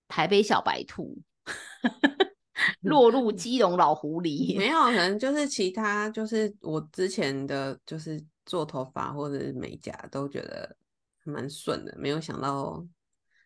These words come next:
Speaker 2: 卧虎藏龙啊。
Speaker 1: 还是那个，那可是这个故事让我觉得，就是你们基隆人员其实是蛮有钱的，就是这样三万、五万、八万，大家都这样子开了 OK 耶。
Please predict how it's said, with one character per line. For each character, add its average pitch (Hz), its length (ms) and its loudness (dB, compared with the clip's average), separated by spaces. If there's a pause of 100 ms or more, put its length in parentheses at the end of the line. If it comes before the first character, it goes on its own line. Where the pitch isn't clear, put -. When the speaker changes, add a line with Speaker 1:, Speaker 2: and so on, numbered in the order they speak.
(140)
Speaker 2:
卧 170 220 8
虎 - 200 -2
藏 214 340 0
龙 151 240 6
啊。 139 60 2
Speaker 1:
还 156 60 2
是 180 60 -8
那 508 140 6
个， - 100 -6
那 - 80 -4
可 269 120 8
是 277 60 -2
这 453 140 2
个 - 80 0
故 415 200 8
事 415 120 2
让 311 220 4
我 196 140 4
觉 208 300 2
得， 233 260 0
就 294 120 -6
是 320 120 -4
你 240 100 0
们 165 160 -2
基 247 220 -4
隆 180 180 0
人 151 140 -2
员 151 120 -2
其 175 140 -2
实 180 80 -4
是 208 60 2
蛮 135 180 2
有 151 160 -4
钱 - 320 -10
的， - 80 -12 (100)
就 202 120 -4
是 262 160 4
这 254 80 4
样 269 120 8
三 220 240 4
万、 226 160 6
五 131 120 0
万、 185 200 4
八 165 220 8
万， 175 180 4
大 156 120 0
家 156 80 0
都 165 160 -2
这 165 60 -6
样 160 140 -6
子 139 220 -10
开 - 220 -4
了 69 80 -6
OK - 260 -8
耶。 - 240 -8